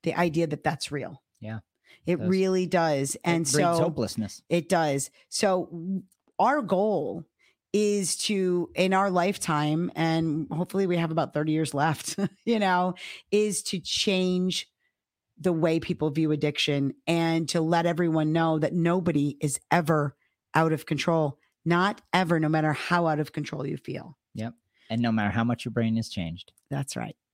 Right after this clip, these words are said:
Speaker 1: That's right. So
Speaker 2: That's
Speaker 1: I
Speaker 2: what their studies prove.
Speaker 1: Yes, that is exactly right. Um, so with that said, I think, I think we've,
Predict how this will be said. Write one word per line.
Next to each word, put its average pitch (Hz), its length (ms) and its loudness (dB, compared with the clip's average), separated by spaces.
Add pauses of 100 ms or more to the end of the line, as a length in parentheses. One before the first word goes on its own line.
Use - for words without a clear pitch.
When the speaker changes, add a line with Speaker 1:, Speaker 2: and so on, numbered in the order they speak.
(140)
Speaker 1:
That's - 260 -6
right. - 240 -10
So - 80 -2
Speaker 2:
That's 175 120 2
Speaker 1:
I - 40 2
Speaker 2:
what 131 100 -4
their 147 100 0
studies 120 420 0
prove. - 380 -8 (100)
Speaker 1:
Yes, 214 800 0
that 156 200 2
is 151 120 0
exactly 151 720 2
right. 143 400 2 (460)
Um, 147 380 0
so 151 540 0 (420)
with 165 180 0
that 175 200 2
said, 240 180 -2
I 240 100 -2
think, 175 360 -6
I 165 80 -6
think 170 280 -10
we've, 160 280 -4